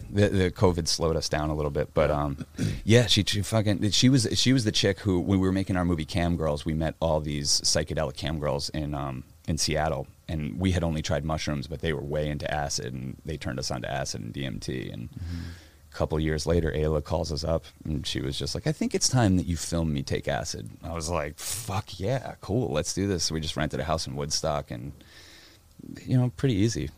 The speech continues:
Speaker 1: So I, I, we, we all took acid. I was, I was tripping off camera, and we just hung out for a day. And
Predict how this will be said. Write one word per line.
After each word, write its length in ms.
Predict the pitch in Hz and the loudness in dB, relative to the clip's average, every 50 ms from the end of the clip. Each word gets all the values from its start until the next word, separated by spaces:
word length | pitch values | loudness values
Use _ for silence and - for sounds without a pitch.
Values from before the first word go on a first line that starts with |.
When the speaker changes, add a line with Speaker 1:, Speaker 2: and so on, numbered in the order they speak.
| - - | -10 -8
Speaker 1:
So 80 | - - | -2 0
I, 100 | - 104 - - | 2 2 4 4
I, 120 | 104 101 | 4 4
we, 220 | 78 101 98 110 | 4 4 4 4
we 200 | 104 92 95 101 | 4 4 6 8
all 120 | 98 104 110 | 8 8 8
took 180 | - 107 101 - | 8 6 4 6
acid. 380 | 98 92 107 104 - 104 101 | 6 6 6 6 4 2 2
I 100 | 101 90 | 2 2
was, 160 | 87 92 87 87 | 2 2 0 -2
I 200 | - - 71 87 | -2 -2 0 0
was 100 | 98 95 | 0 0
tripping 320 | - - - 90 - 92 | 0 0 0 0 2 2
off 200 | 80 76 85 - | 2 2 0 0
camera, 400 | - - 80 85 90 92 92 92 | 0 0 2 2 4 4 4 4
and 300 | 90 87 82 80 80 78 69 | 4 2 2 0 0 0 0
we 80 | 87 85 | 0 0
just 180 | 87 90 - - | 0 0 -2 0
hung 200 | - 87 87 85 | 0 0 2 2
out 160 | 82 87 87 | 2 0 0
for 140 | - - 101 | 0 2 2
a 80 | 90 82 | 4 4
day. 320 | 76 85 80 78 78 76 73 | 4 4 4 4 4 2 2
And 220 | 64 80 80 78 | 0 -2 -2 -4